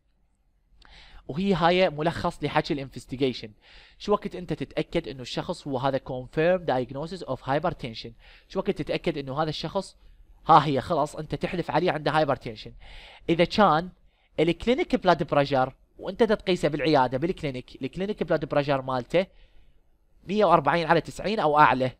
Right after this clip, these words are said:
زين؟ والاي بي بي ام اللي هو الامبولاتري بلاد بريشر ميجرمنت او الاتش بي بي ام اللي هو الهوم بلاد بريشر ميجرمنت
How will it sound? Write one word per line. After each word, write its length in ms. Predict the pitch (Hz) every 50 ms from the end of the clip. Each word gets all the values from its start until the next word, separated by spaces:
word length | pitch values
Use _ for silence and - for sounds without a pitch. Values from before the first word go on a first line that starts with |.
| _ _ _ _ _ _ -
زين؟ 260 | 131 151 196 220 214 - _ _ _ _ _ _ _ - _ _ _
والاي 420 | - 160 175 - - 226 247 330 359
بي 380 | 240 240 254 254 254 254 - - - - - _ _ _ _ - -
بي 180 | 262 285 262
ام 320 | - 175 175 170 165 180 - - - 160
اللي 180 | 160 175 175
هو 100 | 180 175
الامبولاتري 640 | 175 - - 175 175 160 196 214 262 285 - 320 311
بلاد 260 | - - 233 220 -
بريشر 340 | 190 196 196 190 180 185 160
ميجرمنت 540 | 156 151 143 151 143 135 139 143 147 - - - -
او 160 | 156 170 185
الاتش 320 | 190 - - 226 - - -
بي 200 | - 208 208 190
بي 220 | - 190 185 -
ام 160 | 151 156 147 -
اللي 180 | - 165 165
هو 120 | 175 165 160
الهوم 320 | 143 135 170 226 254 240
بلاد 260 | - 208 185 175 165
بريشر 300 | - 165 165 156 160 147
ميجرمنت 460 | 143 139 127 135 131 135 143 165 -